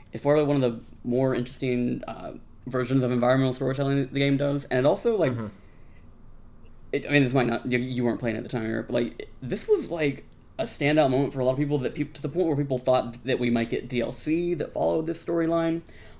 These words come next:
Speaker 1: Um, you know, in the, in the grand scheme of things, I don't think that would have made a lot of sense because I think, despite the characters that weave in and out of it, Last of Us is very much about Joel and Ellie, and I don't think that,
Speaker 2: Mm-hmm.
Speaker 1: like, it is a series that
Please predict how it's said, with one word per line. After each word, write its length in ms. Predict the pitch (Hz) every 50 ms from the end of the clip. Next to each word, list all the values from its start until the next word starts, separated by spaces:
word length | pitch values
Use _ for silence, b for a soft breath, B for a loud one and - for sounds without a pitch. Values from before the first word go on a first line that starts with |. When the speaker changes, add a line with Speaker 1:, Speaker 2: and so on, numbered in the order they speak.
| B -
Speaker 1:
Um, 360 | 131 123 120 117 117 110 - - - - - - - - - - - - - -
you 80 | 143 131
know, 240 | 120 117 113 - -
in 120 | - 120
the, 100 | 123 127
in 60 | -
the 60 | 120 -
grand 200 | 123 123 120 -
scheme 100 | 127 123
of 60 | 117
things, 160 | 127 123 120
I 60 | 127
don't 120 | 123 117 113
think 120 | 127 -
that 120 | - -
would 80 | 123 120
have 80 | 117 117
made 120 | 113 110
a 40 | 113
lot 140 | 113 113 117
of 140 | 113 - - - - -
sense 300 | - - 127 120 117 -
because 140 | - 127
I 40 | 120
think, 360 | 117 - 123 120 120 - - b b b b b b b b b - - -
despite 400 | - 127 - 131 127 120 117 - - - - - - - - - - - - - - -
the 120 | - 123
characters 380 | 131 131 120 123 120 131 127 117
that 120 | 113 110 120
weave 240 | 123 117 117 117 117
in 60 | 113
and 100 | 110 110
out 140 | 110 110 110
of 60 | 113
it, 160 | 117 117 - 117
Last 180 | 117 117 113
of 60 | - -
Us 140 | - -
is 80 | 117 117
very 220 | 117 120 117 110
much 200 | 110 110 107 -
about 220 | 120 - 123 - -
Joel 220 | 135 143 127 127
and 80 | 123 120
Ellie, 240 | 123 127 131 135 127
and 100 | 120 117
I 60 | 113
don't 220 | 113 123 120 -
think 240 | - 117 113 113 117
that, 60 | 151 143
Speaker 2:
Mm-hmm. 60 | 120
Speaker 1:
like, 260 | 110 104 98 95 - - - - - - - - - - - - - - -
it 120 | - 117 120
is 240 | 254 240 - - - -
a 500 | - - 110 110 107 107 113 - - - - - - - - - -
series 560 | - - 143 139 147 143 139 139 127 117 117
that 540 | 123 120 120 120 - - - - - -